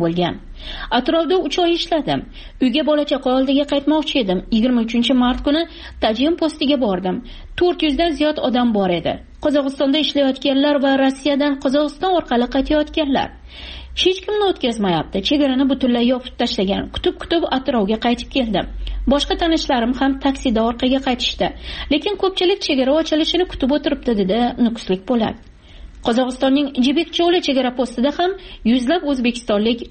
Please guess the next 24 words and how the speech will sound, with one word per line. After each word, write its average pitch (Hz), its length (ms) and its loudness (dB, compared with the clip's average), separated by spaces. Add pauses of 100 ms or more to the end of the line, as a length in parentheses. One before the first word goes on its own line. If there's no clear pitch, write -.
(140)
uyga 214 300 2
qayta 220 260 0
olmayapti. 170 520 2 (1000)
Ozodlikka 269 540 0
jo'natilgan 359 600 2
videoda 320 360 2 (320)
yarim 330 320 2
tunda 311 220 4 (120)
chegara 330 300 2 (100)
post 302 260 0
yaqinida 269 380 2 (180)
asfaltda 294 440 -2 (100)
yotgan 262 300 0 (120)
o'zbekistonliklar 269 800 2 (100)
tasvirlangan. 185 640 0 (580)
Yigirma 240 320 4
to'rtinchi 269 380 2 (100)
mart 254 240 0
kuni 285 220 2
kechqurun 285 420 0 (400)
O'zbekiston 294 460 0 (120)
qariyalar 302 540 2
va 339 80 4 (100)
bolali 302 320 2